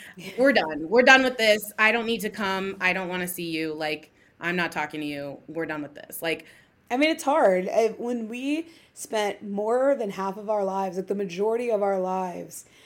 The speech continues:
Speaker 1: and I would say even it's magnified in some ways for you just because, like, you're straddling two identities. Like, I can
Speaker 2: Right.
Speaker 1: only speak from, like, someone who has two Black parents, I thought it was hard.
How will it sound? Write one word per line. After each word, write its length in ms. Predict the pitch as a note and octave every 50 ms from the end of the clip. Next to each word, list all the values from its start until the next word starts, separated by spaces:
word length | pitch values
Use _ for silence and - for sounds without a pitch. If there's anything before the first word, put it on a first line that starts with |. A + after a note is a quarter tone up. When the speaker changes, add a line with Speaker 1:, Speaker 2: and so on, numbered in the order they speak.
| _ _ -
Speaker 1:
and 120 | - G3+
I 60 | G#3+
would 160 | A3 A3+ A3 A3
say 120 | A#3+ A#3+
even 340 | A#3+ A3+ A#3 A3 G#3+ G3+ G3 -
it's 220 | - G3+ F#3+ -
magnified 580 | G3 G#3+ A3+ A#3 A#3 A3 A#3+ G3+ - G3+ G3 F#3
in 120 | F#3 F#3
some 120 | F#3 G3 F#3+
ways 200 | F#3+ F#3+ F3+ F#3
for 100 | - G3
you 260 | G3 F#3+ G3 G3 F#3+
just 200 | F#3 F3+ F3+ -
because, 260 | - G3 - G#3 F#3+ F3
like, 200 | G3 F#3+ F#3 - - - - - -
you're 100 | C4+ C#4
straddling 500 | C4+ - C#4 C4+ C#4 D4 D#4 D#4 D4+ C#4+ C4+
two 140 | - C4+
identities. 600 | B3+ A#3+ G#3 F#3+ A3 G3+ G#3+ F#3 E3+ D3 A2 G#2 F#3
Like, 180 | G3+ G3 - -
I 360 | - - A#3 A#3+ B3+ C4 C4+
can 180 | C4 - - C4+
Speaker 2:
Right. 60 | B3
Speaker 1:
only 160 | A3 G#3+ A3
speak 320 | G#3 G3+ - G#3+ G#3 G3+ G3+
from, 120 | G3 G3+
like, 260 | G3 F#3+ F3+ F3+ - - - _ _ _
someone 280 | - - A#3+ B3+ C#4
who 80 | C#4+ D4
has 180 | C#4 B3 B3 -
two 140 | - A#3+ G#3+
Black 240 | F#3 G#3 G3+ G3 G3+
parents, 400 | - G3 F#3+ F#3 F#3 F#3+ F#3 F#3+ -
I 160 | G#3 G#3+ G3
thought 200 | F#3 G#3 F#3+ F#3+
it 60 | F#3 -
was 120 | F3+ -
hard. 340 | - F#3 - - - -